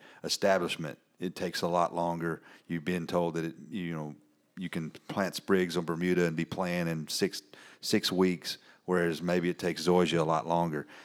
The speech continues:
Talk a little bit about that. Uh, I don't have a whole lot of experience outside of the, you know, fairway type grasses, and maybe that's sodding. But,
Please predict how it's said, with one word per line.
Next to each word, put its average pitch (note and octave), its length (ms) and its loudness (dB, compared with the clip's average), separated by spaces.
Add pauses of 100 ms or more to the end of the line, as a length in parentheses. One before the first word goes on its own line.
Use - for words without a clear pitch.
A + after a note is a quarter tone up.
(220)
Talk A#2 200 2
a A#2+ 40 2
little G#2+ 200 8
bit G2+ 120 6
about F#2 280 2
that. F#2 400 2 (120)
Uh, E2 300 0
I D#2+ 80 2
don't G2 160 2
have F#2 140 0
a D#2+ 60 0
whole G2 180 4
lot F2+ 160 4
of E2+ 80 -2
experience F#2 560 -4
outside E2+ 420 -4
of E2 100 -2 (140)
the, D#2+ 180 -6 (220)
you G2+ 100 -2
know, D#2+ 120 -4
fairway F#2 400 4
type E2 260 -2
grasses, D#2+ 520 -4
and D2 260 -10
maybe E2+ 240 -4
that's E2 280 -4
sodding. E2 400 2
But, D2+ 140 -10